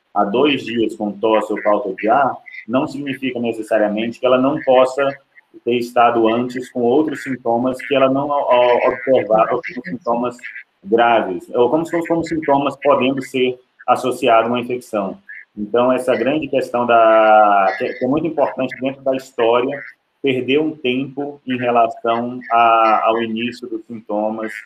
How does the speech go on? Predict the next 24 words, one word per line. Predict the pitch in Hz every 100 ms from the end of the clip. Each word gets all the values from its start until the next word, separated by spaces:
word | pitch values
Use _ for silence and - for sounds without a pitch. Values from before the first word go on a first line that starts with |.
| _ _ _ -
e | 110 113 113 113 110 107 104
pra, | 113 117 117
porque | 127 123 135
às | 123
vezes | 117 147 151
ela | 151
só | 151
vai | 139 143
perceber | 143 143 131 127 147 170 _ _ -
exatamente | 123 139 147 151 147 143
o |
sintoma | - 135 139 151
em | 156
torno | 147 151 139
do | 139
quinto | - 156 180 143
ao |
sétimo | 127 135 - 120
dia, | 110 139
que | 135
teoricamente | - 127 123 117 120 131
ela | 127
tá | 127 123
agravando | 123 123 110 113 113 117